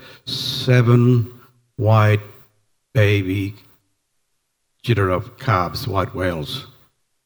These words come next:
in one go. It was never seen before.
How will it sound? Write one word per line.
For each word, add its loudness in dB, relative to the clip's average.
in 2
one 2
go. 0
It -6
was -6
never 2
seen -2
before. -8